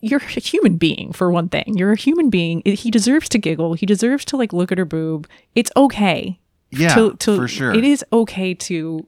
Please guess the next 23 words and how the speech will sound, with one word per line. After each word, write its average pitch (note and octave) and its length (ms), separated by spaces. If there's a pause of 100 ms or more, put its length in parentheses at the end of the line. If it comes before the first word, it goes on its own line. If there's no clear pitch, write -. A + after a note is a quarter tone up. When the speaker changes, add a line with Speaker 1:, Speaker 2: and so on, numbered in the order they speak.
Speaker 2:
It's, C3+ 160
like, D3+ 120
an D3+ 100
extreme B2+ 460
compliment, A#2+ 680
especially G#2+ 500
the G2 180
older G2+ 540 (340)
you G#2 380
Speaker 1:
Oh, D4 100
Speaker 2:
get. C4 60
Speaker 1:
exactly. B3 600
Speaker 2:
If - 160
somebody, G#2 440 (100)
it, A#2+ 180
like, A#2+ 240 (960)
even A3 260
more B2 220
so D3 280
if C3 80
they're A#2+ 160
kinda G2+ 220
weird, E2 320